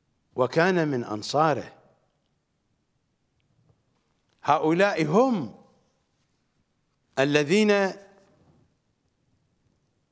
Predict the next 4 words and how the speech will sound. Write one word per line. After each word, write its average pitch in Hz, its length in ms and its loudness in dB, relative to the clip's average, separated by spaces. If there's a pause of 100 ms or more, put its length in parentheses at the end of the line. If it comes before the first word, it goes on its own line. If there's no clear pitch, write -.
(420)
يحدثنا 196 840 2
عنهم 180 720 0
إمامنا 180 800 2
الباقر 160 960 0